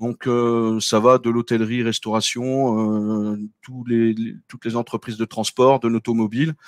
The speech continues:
de la métallurgie. Mais, euh, il faut noter aussi que si vous ne trouvez pas le métier qui vous concerne, il existe un, un oira générique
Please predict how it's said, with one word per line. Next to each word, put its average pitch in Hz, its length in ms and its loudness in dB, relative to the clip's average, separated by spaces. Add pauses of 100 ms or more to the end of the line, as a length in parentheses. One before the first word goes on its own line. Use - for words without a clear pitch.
(360)
de 123 60 4
la 127 100 8
métallurgie. 131 720 2 (720)
Mais, 156 420 6
euh, 143 420 6 (260)
il 131 80 -16
faut 190 220 4
noter 190 260 4
aussi 190 340 2
que - 160 -2
si 202 200 2
vous 185 260 0
ne 175 80 2
trouvez 185 340 4
pas 185 200 6
le 170 120 4
métier 165 320 0
qui 160 140 -12
vous 156 100 -6
concerne, 180 560 2 (340)
il 139 140 0
existe 151 400 2
un, 143 240 4
un 151 160 2
oira 170 320 4
générique 165 520 0